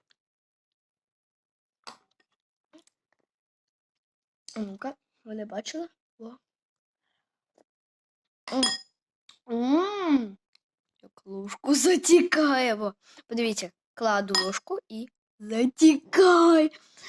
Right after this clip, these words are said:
Я хоч какао, це, е, берете, наливаєте молоко,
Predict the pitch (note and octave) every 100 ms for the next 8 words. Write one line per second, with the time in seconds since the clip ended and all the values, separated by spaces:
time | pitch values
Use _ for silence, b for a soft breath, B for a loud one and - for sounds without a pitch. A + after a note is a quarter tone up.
0 | B D#4+ - B3+ C#4 D4 _ _ _ _
1 | _ _ _ - A#3+ - - B3 F4+ G#4+
2 | F4 - - C#4+ C#4+ C#4+ - A#3 A3+ A3+
3 | A3 A#3+ F4 - E4+ C#4+ B3 C4+ D#4+ D4
4 | C4 A#3 _ F3+